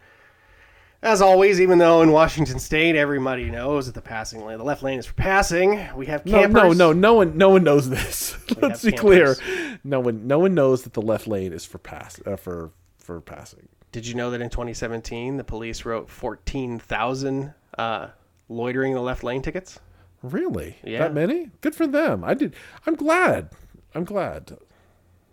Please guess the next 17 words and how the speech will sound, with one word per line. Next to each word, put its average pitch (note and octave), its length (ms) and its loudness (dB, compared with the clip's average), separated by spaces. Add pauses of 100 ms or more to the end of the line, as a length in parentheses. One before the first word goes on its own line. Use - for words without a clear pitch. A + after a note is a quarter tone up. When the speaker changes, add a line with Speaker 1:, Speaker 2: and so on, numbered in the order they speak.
(320)
Speaker 1:
It, - 320 -6
could G#3 160 2
you B3+ 80 2
imagine G#3+ 220 4
getting G#3 160 4
pulled E3 180 4
over D3 240 6
and C#3 100 0
they're B2 60 0
like, A2+ 200 -4 (720)
"I, D#3 120 -12 (280)
I F3 100 -2
wasn't A3+ 260 2
speeding." B3 380 4
Like, C3 220 0
"I C#3 200 0
know." B2 500 0